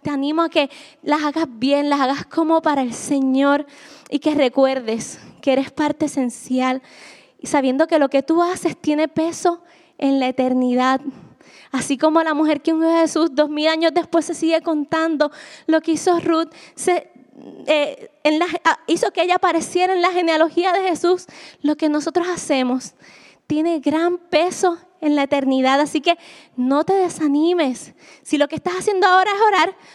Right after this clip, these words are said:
tu oración puede mucho. Si eres llamado a animar, toma el teléfono. Tal vez no puedes salir mucho en este momento, eh, pero toma el teléfono, anima a varias personas.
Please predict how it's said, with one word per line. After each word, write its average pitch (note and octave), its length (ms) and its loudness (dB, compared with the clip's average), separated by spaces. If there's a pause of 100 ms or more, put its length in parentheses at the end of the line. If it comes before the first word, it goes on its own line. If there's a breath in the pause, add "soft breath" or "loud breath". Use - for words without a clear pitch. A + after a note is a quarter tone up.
(100)
tu C#4+ 100 2
oración C4 580 -2
puede C#4+ 280 0
mucho. B3+ 460 -2 (240 loud breath)
Si - 140 -4
eres C#4+ 160 -2
llamado D#4+ 280 2
a D#4 40 2
animar, D4+ 440 2 (320 loud breath)
toma D#4 220 -2
el E4+ 80 -12
teléfono. F4 640 0 (420 loud breath)
Tal D4 160 2
vez D4 140 2
no D#4+ 100 2
puedes E4 280 2
salir E4 300 2
mucho E4 260 0
en D#4+ 80 0
este E4 240 0
momento, D#4 500 0 (460 loud breath)
eh, C4 520 -2 (240)
pero D4 240 0
toma C#4+ 220 -4
el D4+ 80 -10
teléfono, C#4+ 560 -2 (240 loud breath)
anima D4 600 2
a B3+ 40 0
varias D4+ 280 -2
personas. C#4+ 800 -2